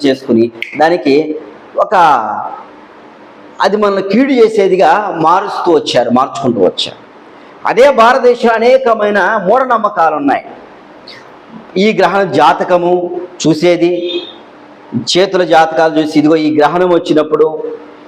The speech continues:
ఈ గ్రహ రాశుల వారికి మేలు జరుగుతుంది, కీడు జరుగుతుంది చెప్పుకుంటూ వచ్చారు. ఇదిగో గ్రహాన్ని మనం చూడకూడదు, పాము వచ్చి మింగేస్తది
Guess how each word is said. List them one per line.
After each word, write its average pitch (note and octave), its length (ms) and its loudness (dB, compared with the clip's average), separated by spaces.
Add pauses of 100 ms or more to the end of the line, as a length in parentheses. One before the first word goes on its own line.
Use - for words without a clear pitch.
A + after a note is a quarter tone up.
(100)
ఈ G3 200 2
గ్రహ D#3+ 240 2
రాశుల E3+ 440 2
వారికి D#3+ 800 0
మేలు F3 260 2
జరుగుతుంది, D3+ 840 0
కీడు F#3+ 220 0
జరుగుతుంది E3 320 0
చెప్పుకుంటూ F#3 480 0
వచ్చారు. - 400 0 (480)
ఇదిగో F3 440 2 (160)
గ్రహాన్ని G3 400 0
మనం F3 240 0 (100)
చూడకూడదు, C3+ 640 0 (960)
పాము A3+ 260 6
వచ్చి A3+ 220 -2
మింగేస్తది E3 1040 0